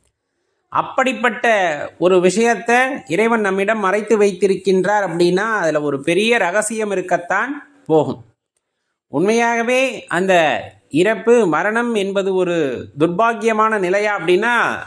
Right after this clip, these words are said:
கிடையாது அப்படின்னு தான் எல்லோருமே சொல்வார்கள் ஞானியர்கள். இந்த கூடு இறைவனை உணர்வதற்கு தகுதியற்றது என்று எப்பொழுது அந்த உயிர் உணர்கிறதோ அப்பொழுது அந்த உடலை விட்டு அது பிரிந்து விடுகிறது, வேறொரு கூட்டை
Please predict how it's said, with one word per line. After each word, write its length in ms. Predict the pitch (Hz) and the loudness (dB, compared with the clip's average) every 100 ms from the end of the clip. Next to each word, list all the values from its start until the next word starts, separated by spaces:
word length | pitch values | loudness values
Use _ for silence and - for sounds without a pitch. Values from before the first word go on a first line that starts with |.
| - _ | -16 _
கிடையாது 540 | - 151 208 220 202 220 | -6 -2 0 -2 -2 -2
அப்படின்னு 400 | 185 175 185 180 | 0 2 2 2
தான் 260 | 208 247 240 185 - - | 2 0 -2 -6 -16 -6
எல்லோருமே 580 | 135 180 208 208 208 233 | -2 2 2 2 0 -2
சொல்வார்கள் 560 | 240 185 156 139 127 131 | -2 0 2 0 0 -2
ஞானியர்கள். 600 | 131 135 127 117 110 - _ _ _ _ _ _ _ _ _ _ _ _ _ _ _ _ _ _ _ | -2 -2 -2 -6 -6 -16 _ _ _ _ _ _ _ _ _ _ _ _ _ _ _ _ _ _ _
இந்த 260 | 156 226 233 | 0 2 0
கூடு 360 | 233 247 262 277 285 254 - - - | 2 4 4 4 4 2 -4 -12 -2
இறைவனை 400 | 180 233 240 240 | 0 2 2 0
உணர்வதற்கு 580 | 226 220 214 220 185 202 180 | 0 0 2 2 2 0 0
தகுதியற்றது 720 | 190 220 233 233 - 220 254 | -2 -2 -2 -2 0 0 2
என்று 260 | 247 214 202 185 | 2 2 2 2
எப்பொழுது 460 | 175 175 240 240 247 | 0 2 2 4 2
அந்த 200 | 233 214 | 2 0
உயிர் 320 | 202 233 196 - - | 2 0 0 -4 -2
உணர்கிறதோ 600 | 170 214 208 208 190 240 | 0 2 2 2 2 2
அப்பொழுது 380 | 240 165 214 208 | 2 2 0 2
அந்த 160 | 196 175 | 2 2
உடலை 280 | 185 226 220 | 2 0 -2
விட்டு 200 | 190 220 | 0 2
அது 120 | 202 175 | 2 2
பிரிந்து 380 | 170 202 233 | 2 2 2
விடுகிறது, 440 | 175 170 175 170 220 | 2 2 2 0 0
வேறொரு 440 | 180 196 214 202 180 | 0 2 2 0 0
கூட்டை 380 | 208 262 262 | 2 2 2